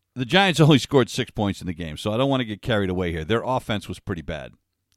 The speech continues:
Uh, Colt McCoy, you know, look, the best thing you can say about Colt McCoy last night is he didn't turn the ball over. Nineteen for thirty-one, two hundred twenty-one yards, but the Giant offense was anemic. But I,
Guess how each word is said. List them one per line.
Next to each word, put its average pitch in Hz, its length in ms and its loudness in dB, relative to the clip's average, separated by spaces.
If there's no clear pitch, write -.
Uh, 80 560 -10
Colt 117 220 0
McCoy, 117 520 0
you 104 140 -10
know, 101 340 -8
look, 120 260 -8
the 104 340 -12
best 143 280 0
thing 156 120 0
you 139 80 -8
can 131 80 -6
say 143 140 -2
about 127 200 0
Colt 131 180 4
McCoy 120 300 2
last 113 240 -2
night 117 140 0
is 92 60 -2
he 87 80 -2
didn't 104 200 2
turn 107 160 0
the 90 80 -4
ball 80 240 -4
over. 65 320 -14
Nineteen 135 360 -4
for 120 100 -8
thirty-one, 104 500 -4
two 123 140 -6
hundred 110 180 -4
twenty-one 98 360 -6
yards, 90 380 -8
but 120 120 -4
the 110 80 -2
Giant 117 380 2
offense 104 380 -4
was 95 240 -6
anemic. 90 600 -6
But 110 180 -2
I, 127 260 -2